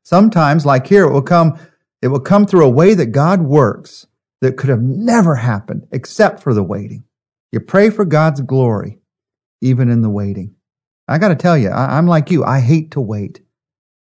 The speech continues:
But there have been so many times in my life when I have seen God do things in my life and other people's lives because we've had to wait. It could have never happened if the wait hadn't been a part of our lives.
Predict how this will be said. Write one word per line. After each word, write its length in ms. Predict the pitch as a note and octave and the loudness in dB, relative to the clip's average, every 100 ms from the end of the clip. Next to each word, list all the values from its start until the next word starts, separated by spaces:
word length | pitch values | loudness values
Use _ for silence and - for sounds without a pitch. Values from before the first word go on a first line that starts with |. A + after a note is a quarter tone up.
| _ | _
But 100 | A#2+ | -4
there 100 | C#3 | 0
have 60 | B2+ | 0
been 160 | A#2+ | 0
so 300 | A2 - D#3 | -2 -2 2
many 200 | F3 F3+ | 4 2
times 360 | F3+ D3 B2 G#2+ | 0 0 0 0
in 100 | G#2+ | -2
my 200 | A2+ C3+ | 0 0
life 280 | B2+ G2+ G2 | 0 -2 -4
when 120 | A2+ | -2
I 80 | A#2 | -2
have 120 | C3 | -2
seen 460 | - C3 A2 G#2 - _ | -2 0 0 -2 -10 _
God 360 | - A#2+ D3+ A#2 | -2 2 2 2
do 180 | D3 F3+ | 2 2
things 320 | F3+ A#2 G2+ | 0 -2 0
in 140 | A2 | 0
my 220 | A2 C3+ F#3 | 2 2 2
life 320 | C#3+ G2+ - | 2 0 -2
and 100 | G#2+ | -2
other 140 | B2+ | 0
people's 340 | D3 E3 E3+ D3 | -2 -4 -4 -2
lives 320 | A#2+ A2+ G#2+ - - | 0 0 -4 -12 -8
because 460 | A2+ - F3 G#3 | -8 -2 0 2
we've 140 | F3+ A#2 | 2 0
had 240 | G2+ F2+ | -2 -6
to 80 | F2 | -8
wait. 360 | E2+ - - _ _ - | -12 -16 -18 _ _ -16
It 100 | - | -6
could 120 | F#3 | -2
have 100 | D#3+ | 0
never 400 | C3 D#3+ G3 D#3 | 0 2 2 0
happened 460 | G#2 G2 G2+ A2+ _ _ _ - | -4 -10 -12 -18 _ _ _ -8
if 160 | B2+ | -6
the 100 | B2+ | -4
wait 300 | C3 G#2 A#2+ | -2 -2 -2
hadn't 320 | - G#2 A2 G#2+ | -4 -6 -4 -2
been 180 | G#2 | -2
a 40 | A#2 | -4
part 220 | G2+ F#2+ | -6 -6
of 80 | F#2+ | -6
our 120 | A#2 | -4
lives. 440 | D3+ E3+ - A#2+ | -4 -4 -8 -14